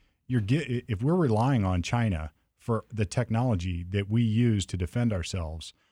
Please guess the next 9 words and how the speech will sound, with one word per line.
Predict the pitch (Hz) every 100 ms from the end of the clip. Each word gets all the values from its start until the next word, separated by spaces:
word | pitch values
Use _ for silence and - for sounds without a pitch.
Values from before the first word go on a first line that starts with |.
| _ _ -
well, | 95
that's | 110 -
stupid." | - - 101 76 69 87
I, | 82 -
I, | 107 104 95
I'm | 87
paraphrasing, | 80 95 80 80 71 76 73
<laughs> |
but, | 107